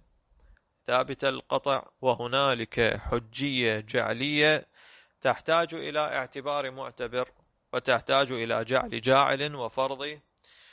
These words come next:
فارض، وهي الحجية الثابتة للظن". هسه راح نجي، ما بيها شيء طبعًا الحجية، بس شنو؟ راح تفسير حقيقة الحجية ما هي سوف يشير إليها المصنف، وهذا ما سنبينه إن شاء الله، سنبينه إن شاء الله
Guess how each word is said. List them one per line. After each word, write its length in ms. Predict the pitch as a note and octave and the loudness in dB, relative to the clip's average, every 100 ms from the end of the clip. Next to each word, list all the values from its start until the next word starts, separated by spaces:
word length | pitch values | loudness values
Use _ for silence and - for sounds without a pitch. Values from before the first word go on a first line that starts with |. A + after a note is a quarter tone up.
| _ _ | _ _
فارض، 680 | C#3+ C#3+ A#2+ A#2 A2+ A2+ | 2 2 2 -2 -6 -8
وهي 180 | C#3 C#3+ | -4 -2
الحجية 440 | A#2+ B2 A#2 C3+ B2+ | -2 -4 -8 -8 -8
الثابتة 680 | - B2+ C3+ C3+ D#3 E3 - _ _ _ _ | -4 -6 -6 -6 -6 -6 -10 _ _ _ _
للظن". 680 | A#2+ A#2+ G#2 A#2 A2 A2 A2+ - _ _ | -2 -2 2 0 2 0 -4 -8 _ _
هسه 240 | G#3 - C#3 | -8 -4 -4
راح 180 | A#2+ | -4
نجي، 320 | A#2 A#2 B2 D#3+ | -8 -10 -10 -8
ما 180 | F#3 | -8
بيها 200 | B2 A2 | -6 -6
شيء 180 | G#2+ A2+ | -8 -8
طبعًا 280 | A#2 A2+ A2+ | -8 -8 -10
الحجية، 480 | G#2+ A2+ B2 D3 E3+ _ - _ C3 | -10 -12 -8 -8 -8 _ -20 _ -4
بس 140 | C3+ | -4
شنو؟ 440 | - F#3+ D#3 D3 - _ _ - - _ _ - | -4 -4 -4 -6 -10 _ _ -20 -20 _ _ 0
راح 480 | C#3 D#3+ E3 - - - | 4 4 2 -2 -10 -2
تفسير 540 | C#3 - - A#3 A#3 | -2 -2 -6 -2 -2
حقيقة 480 | - F#3+ F3+ F3 D#3 D3+ | -2 -4 -4 -6 -6 -6
الحجية 500 | C3 B2+ B2+ D3 C#3 | -6 -6 -6 -4 -2
ما 240 | C#3+ C#3 | -2 -2
هي 300 | C#3 D3 D3 _ - _ | -2 -2 -4 _ -20 _
سوف 320 | - C3+ A#2+ | 2 4 4
يشير 460 | A#2 G#2+ - C3 A#2+ | 2 -2 -4 -6 -4
إليها 260 | A#2+ B2+ A#2 | -6 -6 -10
المصنف، 580 | A2+ A2+ C3+ D3 - _ - _ - | -12 -10 -10 -12 -18 _ -20 _ -10
وهذا 460 | B2+ C#3 D3 D#3 | -2 -2 0 -4
ما 380 | C#3+ B2 D3 D3+ | -2 0 0 0
سنبينه 1000 | - - B2 A#2 A#2 A#2 B2 C#3 C#3 C#3+ B2 | -4 -4 -2 0 0 0 -2 -6 -4 -4 -6
إن 80 | |
شاء 260 | A#2 B2 A2+ | -4 0 0
الله، 180 | A#2 A2+ | 2 0
سنبينه 760 | - A#2 A2+ A#2 B2+ C3+ C#3 | -2 -6 -6 -8 -8 -10 -10
إن 80 | A#2 | -10
شاء 260 | - A#2+ A#2 | -6 -4 -2
الله 300 | A#2+ C#3+ | 0 -2